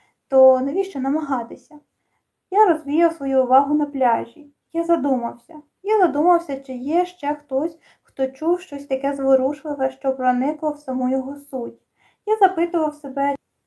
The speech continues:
чи були для них люди, кого б вони любили найбільше у світі, так щиро і з такими сильними емоціями. "Рун", тихо сказала Поппі. "Так, крихітко",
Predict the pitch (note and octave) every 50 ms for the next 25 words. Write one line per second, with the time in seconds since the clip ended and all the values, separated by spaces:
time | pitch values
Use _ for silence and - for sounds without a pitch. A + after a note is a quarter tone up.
0 | _ _ - C#4 B3+ A3+ C4 C4 C4 D#4 F#4+ F#4+ F4 D#4 C#4 C4 C4+ C4 - -
1 | B3+ C4 C#4+ E4 E4+ D#4+ D4 C#4+ C#4+ - _ _ _ _ _ - C#4 C4 C4 D#4+
2 | E4 E4 - C#4 C#4 C4+ C4+ C4+ C4 C4 - C4+ C#4 D4 D4+ C#4+ C4+ C4 B3 -
3 | B3+ B3 C4+ D4 C#4+ - D4+ D4 D4+ D4 - D#4 D4 C#4 C4 B3 A#3+ - B3 A#3+
4 | - A#3 A3+ A3+ - - - _ C#4 D4+ E4 E4 D4 C4 - B3+ - - - C4
5 | C4 C4 - D4 D#4+ E4 E4+ E4+ E4 E4 E4 - C#4 C4 B3+ B3 B3+ C4+ C#4 C4+
6 | C#4 - D4 D4 D4+ C#4 C4 A#3+ - - - B3 A#3+ A#3+ B3 C4 C4 - _ _
7 | _ _ _ _ _ _ _ C#4+ C#4+ D4+ D4+ D4 C#4 B3 A#3 B3 B3 - _ _
8 | _ _ - C4 C4 C4+ C4 C4 - C4 A#3+ A#3+ C4 B3 B3 B3 B3+ B3+ - B3+
9 | A#3+ A#3+ A#3 - - C4+ C#4+ - _ _ _ _ _ _ _ _ _ _ E4 E4+
10 | E4 E4 - _ - B3+ B3+ B3 B3 - A#3+ A#3 - _ - C4 C4+